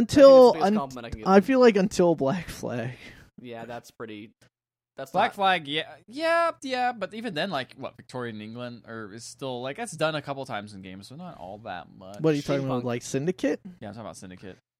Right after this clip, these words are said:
Speaker 2: Yeah,
Speaker 1: I mean,
Speaker 3: The French
Speaker 1: and the
Speaker 3: Revolution's
Speaker 1: Amer-,
Speaker 3: been
Speaker 1: the
Speaker 3: done in games
Speaker 1: American
Speaker 3: a couple times.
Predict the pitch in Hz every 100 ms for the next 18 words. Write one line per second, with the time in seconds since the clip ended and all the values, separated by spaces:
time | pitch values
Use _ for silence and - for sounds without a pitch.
0 | _ _ _ _ _ - 110 240 269 247
1 | 233 - - - _ _ _ - - 220
2 | - 262 320 302 311 311 294 - 226 220
3 | 262 294 294 294 302 285